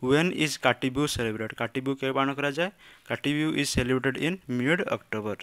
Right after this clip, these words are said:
ଓକେ, ନେକ୍ସଟ କ୍ୱେଶ୍ଚନ, ହଁ, ହ୍ୱାଟ୍ ଡୁ ପିପଲ୍ ଡୁ ଡ୍ୟୁରିଂ କଙ୍ଗଲି ବିହୁ? କଙ୍ଗଲି ବିହୁ ସମୟରେ ଲୋକମାନେ କ'ଣ କରନ୍ତି? ଅନ୍ କଙ୍ଗଲି ବିହୁ ପିପୁଲ୍ ଲାଇଟ୍, ହଁ, ପିପୁଲ୍ ଲାଇଟ୍ ଲ୍ୟାମ୍ପସ୍ ଆଣ୍ଡ ପ୍ରେ ଟୁ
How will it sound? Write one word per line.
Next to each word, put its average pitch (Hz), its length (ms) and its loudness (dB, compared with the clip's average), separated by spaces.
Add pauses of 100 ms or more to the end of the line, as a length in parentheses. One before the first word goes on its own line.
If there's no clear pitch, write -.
(600)
ଓକେ, 143 200 -10 (760)
ନେକ୍ସଟ 131 220 -4
କ୍ୱେଶ୍ଚନ, 165 300 -6 (920)
ହଁ, 120 80 -2 (200)
ହ୍ୱାଟ୍ 143 360 4
ଡୁ 165 140 4
ପିପଲ୍ 151 500 2
ଡୁ 139 120 4
ଡ୍ୟୁରିଂ 135 400 4 (100)
କଙ୍ଗଲି 120 360 0
ବିହୁ? 113 180 -6
କଙ୍ଗଲି 127 300 -2
ବିହୁ 143 140 -2
ସମୟରେ 143 300 -2
ଲୋକମାନେ 143 300 0
କ'ଣ 147 180 0
କରନ୍ତି? 156 320 -2 (560)
ଅନ୍ 135 180 2
କଙ୍ଗଲି 139 400 4
ବିହୁ 139 220 2
ପିପୁଲ୍ 139 480 4
ଲାଇଟ୍, 139 300 2 (1400)
ହଁ, 120 80 -4
ପିପୁଲ୍ 131 420 2
ଲାଇଟ୍ 139 280 4
ଲ୍ୟାମ୍ପସ୍ 127 400 0
ଆଣ୍ଡ 131 220 2 (300)
ପ୍ରେ 120 180 2
ଟୁ 139 160 -4